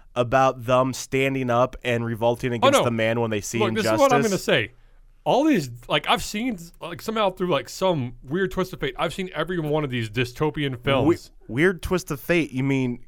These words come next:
Speaker 1: going to the movie theater and making the conscious decision to be like,
Speaker 2: No,
Speaker 1: "Yes, I will buy a ticket
Speaker 2: being,
Speaker 1: for
Speaker 2: like,
Speaker 1: this
Speaker 2: going
Speaker 1: movie"?
Speaker 2: with a group, or, like, last Friday, I was literally over at a friend's house,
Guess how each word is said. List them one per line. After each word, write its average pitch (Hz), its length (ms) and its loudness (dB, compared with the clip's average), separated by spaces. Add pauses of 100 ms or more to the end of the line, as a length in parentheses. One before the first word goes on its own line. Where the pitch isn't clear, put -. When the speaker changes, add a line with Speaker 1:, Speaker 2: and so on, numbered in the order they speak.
(200)
Speaker 1:
going 127 280 4
to 147 100 -6
the 143 80 0
movie 131 260 -2
theater 165 500 2
and 120 380 2
making 123 440 -2
the 131 60 -2
conscious 123 460 -2
decision 123 560 -2
to 117 140 -10
be 113 100 -2
like, 98 200 -4 (260)
Speaker 2:
No, 196 260 4
Speaker 1:
"Yes, 113 260 4
I 113 120 2
will 113 120 2
buy 107 180 4
a 110 60 2
ticket 107 180 -4
Speaker 2:
being, 185 180 4
Speaker 1:
for 180 80 4
Speaker 2:
like, 160 100 4
Speaker 1:
this 117 120 -4
Speaker 2:
going 190 280 4
Speaker 1:
movie"? 196 40 0
Speaker 2:
with 185 140 2
a 170 40 2
group, 156 440 2
or, 165 120 0
like, 127 200 -2
last 131 360 -2
Friday, 160 360 2
I 127 60 -6
was 131 140 -4
literally 147 280 -2
over 139 220 -2
at 135 80 2
a 117 60 -2
friend's 135 380 -4
house, 175 360 0